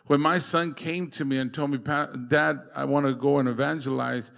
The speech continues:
I already had plans for him. My plans were for him to be trained here and take over the church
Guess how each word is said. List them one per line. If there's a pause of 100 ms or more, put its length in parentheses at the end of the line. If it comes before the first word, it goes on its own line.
(360)
I
already
had
plans
for
him. (1160)
My
plans
were
for
him
to
be
trained
here
and
take
over
the
church